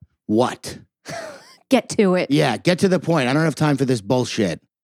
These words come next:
Speaker 1: Y-, you have to,
Speaker 2: You
Speaker 1: like,
Speaker 2: need a warm-up.
Speaker 1: you gotta ease into it. Even Cash is like, "I like what's
Speaker 2: You need an
Speaker 1: happening."
Speaker 2: appetizer before the entree.
Speaker 1: Yeah, like, get ready to eat.
Speaker 2: Right.
Speaker 1: Get ready to
Speaker 2: Feast.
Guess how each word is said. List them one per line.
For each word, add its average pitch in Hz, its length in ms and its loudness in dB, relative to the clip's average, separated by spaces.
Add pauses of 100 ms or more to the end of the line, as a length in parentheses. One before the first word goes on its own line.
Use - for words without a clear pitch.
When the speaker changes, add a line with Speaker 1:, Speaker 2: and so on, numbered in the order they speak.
(160)
Speaker 1:
Y-, - 180 -4
you 220 180 4
have 214 260 0
to, 202 80 2
Speaker 2:
You 180 180 0 (120)
Speaker 1:
like, 330 180 2
Speaker 2:
need 381 80 2
a 381 40 2
warm-up. 349 600 0
Speaker 1:
you - 60 -20
gotta 202 240 0
ease 165 300 2
into 156 260 2
it. 101 80 0
Even 165 240 2
Cash 165 380 0
is 107 140 -2
like, 101 260 0 (100)
"I 117 100 0
like 104 300 -2
what's 311 140 -4
Speaker 2:
You 330 60 0
need 339 100 2
an 320 80 2
Speaker 1:
happening." 311 100 2
Speaker 2:
appetizer 247 480 0
before 208 300 0
the 185 80 0
entree. 151 540 0 (220)
Speaker 1:
Yeah, 143 320 0
like, 113 260 -2
get 156 160 0
ready 151 280 2
to 127 80 -2
eat. 101 340 -4 (320)
Speaker 2:
Right. - 180 -2 (200)
Speaker 1:
Get 131 140 -2
ready 139 260 2
to 120 120 4
Speaker 2:
Feast. - 560 -2